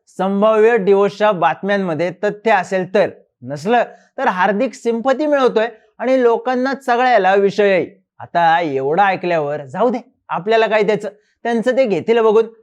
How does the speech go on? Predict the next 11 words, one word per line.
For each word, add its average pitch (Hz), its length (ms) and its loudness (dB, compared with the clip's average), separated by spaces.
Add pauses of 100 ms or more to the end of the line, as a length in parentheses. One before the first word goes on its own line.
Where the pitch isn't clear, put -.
(240)
असं 226 200 -4
म्हणून 170 280 -4
विषय 185 300 -4
सोडणार 180 400 -4
असला 190 320 0
तर 202 220 -4
सोडा, 185 300 0 (380)
पण 254 120 -4
हार्दिकचा 196 680 -4
कथित 226 360 -2
डिव्होर्स 214 400 2